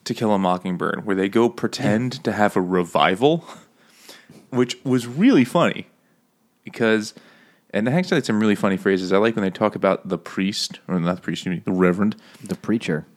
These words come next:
Speaker 2: because the Catholics are also a significant problem in this neighborhood.
Speaker 1: So
Speaker 2: As, as said by the guy at the meeting.
Speaker 1: they go to these, the, there's, there's a, there's a revival every couple of weeks from each of the various, you know, like, Baptist or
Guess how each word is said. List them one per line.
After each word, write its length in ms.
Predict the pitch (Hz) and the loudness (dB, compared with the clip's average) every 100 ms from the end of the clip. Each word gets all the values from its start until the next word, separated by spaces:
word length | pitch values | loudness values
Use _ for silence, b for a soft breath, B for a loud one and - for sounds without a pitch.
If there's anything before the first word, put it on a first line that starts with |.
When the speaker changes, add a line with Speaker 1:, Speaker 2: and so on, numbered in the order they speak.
| _ | _
Speaker 2:
because 340 | 104 - 104 90 | -6 -2 -2 0
the 120 | 110 | -4
Catholics 600 | - 143 147 - 107 - | 0 4 4 4 -2 0
are 140 | 98 104 | 0 0
also 240 | 110 92 | -2 -4
a 40 | 87 | -6
significant 720 | 104 90 95 101 95 85 82 | -6 -4 -4 -2 -4 -6 -6
problem 400 | - 90 82 78 | -4 -4 -4 -6
in 140 | 73 76 | -8 -8
this 220 | 76 - | -10 -8
neighborhood. 500 | 80 73 73 73 - b b b b b b b b b _ | -6 -6 -8 -10 -12 b b b b b b b b b _
Speaker 1:
So 320 | - 127 123 117 | -6 2 4 2
Speaker 2:
As, 60 | - | -2
as 120 | 107 - | -6 -2
said 240 | 113 92 | -2 -2
by 120 | 87 | -2
the 80 | 85 | -4
guy 160 | 82 82 | -6 -6
at 100 | 82 | -6
the 60 | |
meeting. 360 | 82 82 69 113 _ _ _ B B B B B | -8 -8 -10 -14 _ _ _ B B B B B
Speaker 1:
they 140 | 123 135 | 2 4
go 240 | 135 175 | 6 6
to 100 | 175 | 4
these, 260 | 131 123 110 - | 2 -2 -4 -4
the, 200 | 110 101 | -4 -4
there's, 360 | 113 104 98 - | 0 0 0 -2
there's 220 | 104 98 | 0 0
a, 180 | 98 101 | 0 -2
there's 180 | 104 101 | -2 -2
a 40 | 101 | 2
revival 680 | 101 92 95 120 104 87 | 2 2 0 0 0 0
every 160 | 95 98 | 0 -2
couple 260 | - 101 95 | -2 -2 -2
of 160 | 92 | -2
weeks 260 | 104 92 - | -2 -2 -4
from 200 | 104 92 - | -4 -4 -4
each 240 | 104 - | -4 -4
of 120 | 101 | -2
the 140 | 95 85 | 2 2
various, 500 | 90 92 92 92 - | 2 2 2 0 0
you 60 | |
know, 60 | 82 | -2
like, 240 | 82 - | -2 -4
Baptist 720 | - 87 - - 90 87 - | 2 2 2 -2 0 -2 -4
or 240 | 78 76 | -4 -4